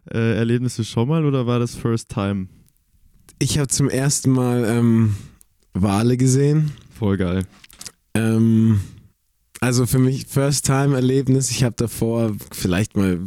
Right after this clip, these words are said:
Speaker 2: Delfin, Finnen gesehen, aber das war das erste Mal und es war, ja, relativ,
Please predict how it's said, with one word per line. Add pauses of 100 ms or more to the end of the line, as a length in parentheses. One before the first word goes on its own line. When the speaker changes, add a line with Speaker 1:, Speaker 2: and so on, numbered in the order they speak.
(220)
Speaker 2:
Delfin,
Finnen
gesehen,
aber (760)
das
war
das
erste
Mal (280)
und
es
war, (500)
ja, (280)
relativ,